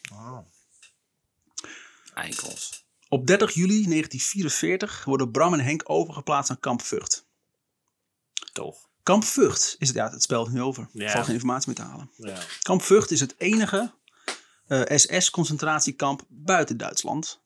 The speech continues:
Speaker 3: En werd
Speaker 1: Oh.
Speaker 3: in negentien drieënveertig geopend omdat Westerbork en Amersfoort de stroom van gevangenen niet meer aankonden. In de twintig maanden dat kamp Vught in gebruik, eh,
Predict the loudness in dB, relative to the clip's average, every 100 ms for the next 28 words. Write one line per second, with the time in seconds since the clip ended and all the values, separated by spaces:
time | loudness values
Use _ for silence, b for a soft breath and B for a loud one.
0 | -4 0 2 2 0 0 0 0 2 2
1 | 2 -2 -2 -2 -2 0 -2 -2 -2 -2
2 | 0 0 0 0 0 -2 -2 0 0 -2
3 | -4 -4 -8 _ _ -2 2 2 2 -2
4 | -2 0 2 2 0 -2 -6 -8 -12 -14
5 | -20 _ _ _ _ _ _ -12 B B
6 | B B B B B B B 4 6 8
7 | 6 6 4 2 4 2 2 2 2 2
8 | 0 0 -2 0 4 4 4 -2 -12 -2
9 | 2 2 2